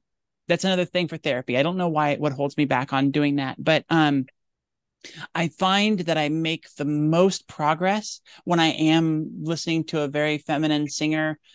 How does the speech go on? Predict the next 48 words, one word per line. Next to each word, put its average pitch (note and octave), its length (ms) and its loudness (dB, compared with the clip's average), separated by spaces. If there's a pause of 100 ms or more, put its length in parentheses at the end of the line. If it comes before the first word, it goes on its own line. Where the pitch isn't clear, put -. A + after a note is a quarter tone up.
(120)
um, C#3+ 300 0
you D3 80 -2
know, C#3+ 100 0
a - 20 -4
little D3+ 220 -4
bit D#3 100 -6
more D#3+ 140 0
high D#3+ 200 -2
pitched - 440 -6
and, D#3 200 0
and D3+ 160 2
all D3+ 140 4
that, D3+ 260 0
and, C#3+ 260 0 (280)
and D3 160 0
try E3 200 0
and D#3+ 140 2
sing E3 240 -2
along D3 340 0
with E3+ 120 -4
it. G3+ 180 -4 (480)
Um, D3 380 0
again, E3+ 560 4
really F3 300 2
glad D#3+ 260 0
there's D#3+ 140 -2
not D#3+ 140 -2
a D3+ 40 -4
microphone F#3 600 -4
there G3 220 0
because D#3 520 -4
it D3+ 180 0
is C#3+ 600 -2 (960)
nails D#3+ 300 2
on D3+ 80 2
a D3 60 -2
chalkboard, D#3 580 0 (920)
but G3+ 340 4
there's D#3+ 220 -2
something F#3+ 400 -2
about D#3+ 380 -2
that C#3+ 180 -2
that A#2 140 -6
really E3 400 4
kind D#3 260 -2
of - 60 -20
teaches E3 540 -2
me, D3+ 500 2